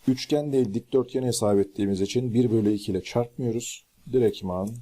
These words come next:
return değerimizi arkadaşlar bizim math nokta absolute diyoruz.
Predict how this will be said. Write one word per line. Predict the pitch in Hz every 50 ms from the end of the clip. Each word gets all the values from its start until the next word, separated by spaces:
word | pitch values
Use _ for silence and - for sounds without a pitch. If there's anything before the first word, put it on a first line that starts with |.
| - _ -
return | 117 113 - - 110 101 98
değerimizi | 92 90 87 85 85 87 90 92
arkadaşlar | 90 - - 92 90 90 - - 98 92 90 87
bizim | 87 85 92 98 113 107
math | 98 98 98 113 - - - - _ _ _ _ _ _ _ _ _ _ _ _ _ _ _ _ _ _ _ _ _ _ _ _ _ - - - - - _ _ _ _ _ _ _ _ _ _ _ _ - - _ - - _ _ - - - _ _ _ _ _ _ _ _ _ _ _ _ - - - _ - - -
nokta | 95 90 - - - 101 - -
absolute | - 95 92 - - - 107 107 107 _ -
diyoruz. | - 110 107 104 107 104 - - -